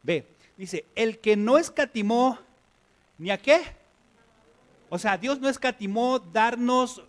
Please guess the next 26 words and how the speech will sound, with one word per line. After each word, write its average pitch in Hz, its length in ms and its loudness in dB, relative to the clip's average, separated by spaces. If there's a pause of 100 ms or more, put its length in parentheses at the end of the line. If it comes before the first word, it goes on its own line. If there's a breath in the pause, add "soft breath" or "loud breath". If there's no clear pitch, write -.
su 214 320 -8
único 247 480 -2
hijo, 214 400 -10 (400 soft breath)
el 208 160 0
mejor 220 500 -2
hijo, 233 300 -2
el 190 140 -2
único 269 400 0
que 196 100 -6
tenía, 180 460 -8
lo 196 160 -4
mejor 208 400 -4
que 240 100 -2
Él 233 100 -2
tenía, 240 540 -4 (340 soft breath)
sino 214 540 -6
que, 196 200 -4
¿qué, 240 320 -2
qué 247 120 0
hizo 247 320 -2
Él? 185 200 0
Se 180 120 -4
lo 175 160 -2
quedó 202 220 0
para 190 240 -2
Él. 156 180 -6